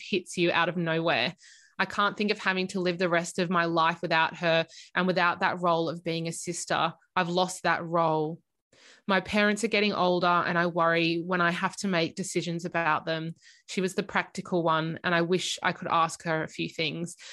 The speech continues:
You've highlighted so many important things in this. Um,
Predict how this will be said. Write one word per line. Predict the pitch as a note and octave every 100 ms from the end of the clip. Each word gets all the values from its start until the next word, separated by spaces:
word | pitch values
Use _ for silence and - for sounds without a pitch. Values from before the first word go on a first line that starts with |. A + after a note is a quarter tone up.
| - - _ _ G3+
You've | G3
highlighted | G3 F#3+ F3 F3
so | - F3
many | F3+ F3 D#3+
important | D#3+ - E3 E3+ -
things | E3+ E3 E3
in | E3 E3
this. | D#3+ F3 -
Um, | F3 E3 D#3+ E3